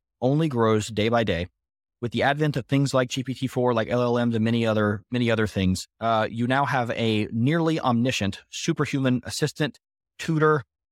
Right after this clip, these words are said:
uh, conversational partner to help you think through ideas, to help you learn more about things, to ask questions.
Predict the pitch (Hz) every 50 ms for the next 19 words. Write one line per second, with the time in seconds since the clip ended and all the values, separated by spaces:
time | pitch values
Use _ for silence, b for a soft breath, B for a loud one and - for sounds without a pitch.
0 | _ _ _ _ 113 107 104 98 - - 147 143 139 139 - - 156 143 - 151
1 | 147 143 - - 147 - 139 139 139 131 - _ _ _ _ - - 135 123 -
2 | 113 - - 170 165 - - 151 151 147 139 131 123 110 123 120 120 120 - -
3 | 117 110 120 110 - 117 110 110 110 107 104 104 - - 120 127 120 131 143 151
4 | 156 151 139 131 135 135 131 123 120 120 117 - - 120 120 117 - - - -
5 | 139 139 - - - 120 104 - - 107 107 104 104 -